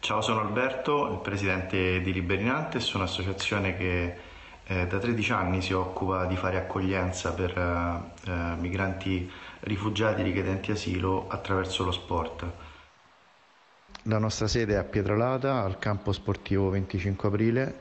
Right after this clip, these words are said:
che era in stato di abbandono e che nel duemiladieci è s-,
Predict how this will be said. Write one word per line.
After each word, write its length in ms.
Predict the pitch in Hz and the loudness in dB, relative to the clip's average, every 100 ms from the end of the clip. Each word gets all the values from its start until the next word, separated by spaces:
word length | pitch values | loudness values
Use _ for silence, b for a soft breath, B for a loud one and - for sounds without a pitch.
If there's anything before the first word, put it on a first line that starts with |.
| - - | -12 -2
che 580 | 107 98 95 90 - - - | 2 4 4 2 -4 -8 0
era 160 | 110 104 | 0 0
in 60 | |
stato 320 | - 104 101 | 0 2 4
di 80 | 98 | 4
abbandono 720 | 101 107 113 113 131 135 113 95 | 4 4 4 4 4 4 2 0
e 60 | |
che 120 | - 98 | 0 2
nel 140 | 95 | 2
duemiladieci 680 | 95 95 95 92 101 90 92 | 2 4 2 2 2 2 0
è 20 | |
s-, 120 | 87 | -4